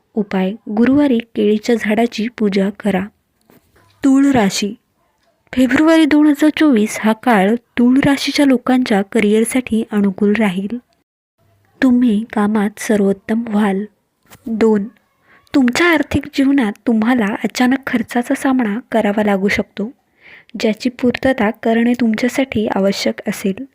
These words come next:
म्हणून पैशाची बचत करत राहा. तीन, या राशीचे लोक जे रिलेशनशिपमध्ये आहेत, त्यांचे प्रेम त्यांच्या जोडीदारावर सिद्ध करावे लागेल, जे तुमच्यासाठी आव्हानात्मक असण्याची शक्यता आहे. चार, या लोकांच्या कुटुंबात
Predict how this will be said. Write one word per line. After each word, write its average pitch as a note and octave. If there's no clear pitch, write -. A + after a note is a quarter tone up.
म्हणून A3
पैशाची A3
बचत A3+
करत G3+
राहा. G#3+
तीन, G#3+
या C#4
राशीचे E4+
लोक A#3+
जे B3+
रिलेशनशिपमध्ये C#4
आहेत, C#4
त्यांचे A3
प्रेम A#3
त्यांच्या A3
जोडीदारावर A3+
सिद्ध A3
करावे G#3
लागेल, G3+
जे C#4
तुमच्यासाठी C#4+
आव्हानात्मक B3
असण्याची A#3+
शक्यता G#3
आहे. G3+
चार, G3+
या C4+
लोकांच्या E4
कुटुंबात D#4